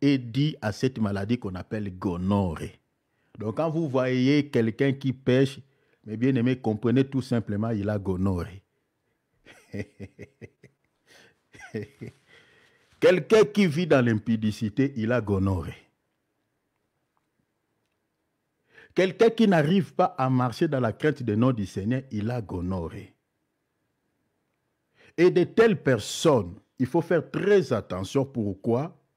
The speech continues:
Si c'est là vraiment, c'est sa vie, les péchés, vous pouvez aussi être contaminé de cette infection.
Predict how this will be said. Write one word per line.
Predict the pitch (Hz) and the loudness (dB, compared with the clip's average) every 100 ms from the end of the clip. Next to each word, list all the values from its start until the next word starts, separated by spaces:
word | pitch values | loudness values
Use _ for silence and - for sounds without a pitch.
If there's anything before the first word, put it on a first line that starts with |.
| _ _ _ - _ | _ _ _ -20 _
Si | - 240 254 | -4 -2 -2
c'est | - 151 | 0 2
là | 170 156 | 2 2
vraiment, | 131 147 143 | 0 0 0
c'est | - 113 | -2 -4
sa | 113 101 | -2 -4
vie, | 90 90 151 | -4 -4 -2
les | 113 92 | -2 -4
péchés, | 87 85 - 123 123 _ _ _ _ _ _ _ _ _ _ | -8 -12 -6 -6 -8 _ _ _ _ _ _ _ _ _ _
vous | 104 | -12
pouvez | - 117 147 | -6 -2 0
aussi | 131 131 135 | 0 0 -2
être | 123 - 104 | -4 -4 -10
contaminé | - 95 95 98 95 110 110 | -6 -8 -6 -8 -4 -4 -4
de | 98 | -6
cette | - 101 87 | -8 -10 -10
infection. | 82 90 87 - 92 | -10 -12 -12 -12 -12